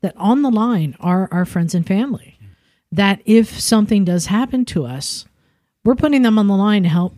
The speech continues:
take care of us. So that's why, another reason why you wanna call one eight hundred law tigers, because they're gonna help everyone out to get what you need, to get what you deserve. So one eight hundred law tigers, they can help you get your motorcycle and gear repaired or replaced.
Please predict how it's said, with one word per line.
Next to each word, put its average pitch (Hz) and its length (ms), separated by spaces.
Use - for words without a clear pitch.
take 185 240
care 170 200
of 160 80
us. 143 120
So 175 220
that's 185 500
why, 160 300
another 175 300
reason 170 240
why 156 120
you 160 140
wanna 190 180
call 156 500
one 180 140
eight 170 140
hundred 165 260
law 151 160
tigers, 147 520
because 202 520
they're 170 300
gonna 190 220
help 170 360
everyone 180 360
out 165 240
to 156 120
get 190 420
what 175 160
you 180 240
need, 160 480
to - 60
get 220 160
what 175 100
you 160 120
deserve. 151 540
So 208 500
one 220 240
eight 302 140
hundred 240 320
law 190 180
tigers, 180 460
they 185 180
can 202 160
help 202 220
you 185 60
get 190 160
your 165 100
motorcycle 190 640
and 165 220
gear 165 300
repaired 156 560
or 143 80
replaced. 226 800